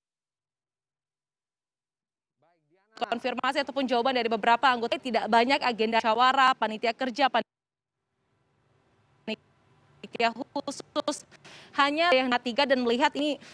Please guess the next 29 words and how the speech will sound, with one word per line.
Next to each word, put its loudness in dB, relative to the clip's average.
eh, 2
eh, -2
maksud -8
kami 0
gempa -4
ini -6
terjadi -4
mungkin -6
sekitar -6
pukul -4
empat -4
lewat 0
lima -4
ataupun -6
sampai 0
dengan -2
empat 0
lewat -4
lima -2
belas, -2
sehingga -4
memang 0
biasanya 0
anggota 0
D 2
P -4
R 4
juga 0
sudah 0